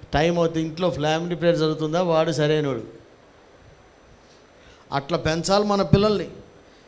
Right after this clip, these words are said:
"మేము లేము, మేము లేకపోతే పిల్లలు ఆగమైపోతారు." అరే, చిన్నప్పుడు ఆగమవుతారు అబ్బా, పెద్ద అయిన కొద్దీ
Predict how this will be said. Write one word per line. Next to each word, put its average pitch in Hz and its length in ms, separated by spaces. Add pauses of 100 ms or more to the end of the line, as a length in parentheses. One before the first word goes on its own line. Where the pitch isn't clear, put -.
(160)
"మేము 170 220
లేము, 185 520 (280)
మేము 175 180
లేకపోతే 185 640
పిల్లలు 185 340
ఆగమైపోతారు." 180 1000 (380)
అరే, 131 120
చిన్నప్పుడు 196 520
ఆగమవుతారు 170 460
అబ్బా, 135 160
పెద్ద 156 280
అయిన 190 160
కొద్దీ 196 340